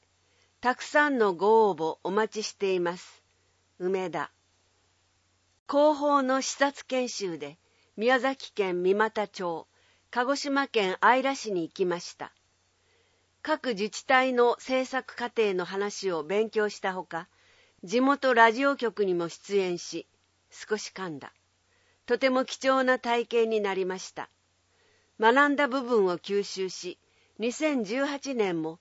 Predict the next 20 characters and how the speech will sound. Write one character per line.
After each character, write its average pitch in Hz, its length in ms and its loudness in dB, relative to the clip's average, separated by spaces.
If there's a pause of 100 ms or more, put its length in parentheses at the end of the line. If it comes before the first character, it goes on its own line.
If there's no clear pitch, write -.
(320)
良 277 160 2
い 240 120 0
紙 240 220 -4
面 220 300 4
を 165 100 0
お 156 120 -6
届 233 360 0
け 214 40 -2
で 214 120 2
き 226 180 -8
る 196 120 -2
よ 156 240 -4
う 151 40 -14
頑 180 240 -2
張 180 120 -4
り 170 100 -4
ま 165 160 -4
す。 - 260 -20 (580)
伊 170 100 -12
藤。 165 380 -6